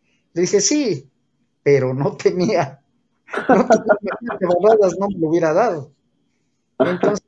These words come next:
dije que sí. Ya no hice caso. Dije,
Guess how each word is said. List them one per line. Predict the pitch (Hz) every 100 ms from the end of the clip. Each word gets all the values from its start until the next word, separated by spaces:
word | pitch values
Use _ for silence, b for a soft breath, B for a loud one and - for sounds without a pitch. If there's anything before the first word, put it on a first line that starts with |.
| _ - 262
dije | 254 -
que | 151
sí. | - 160 135 - _ _ _ B B B
Ya | 311 370 392 392 339 254
no | 196 214
hice | 196 180 175
caso. | 254 285 269 247 240 240 240 _ _ _ _ _ _ _ _ _ _ _ _ _ _
Dije, | 165 165 -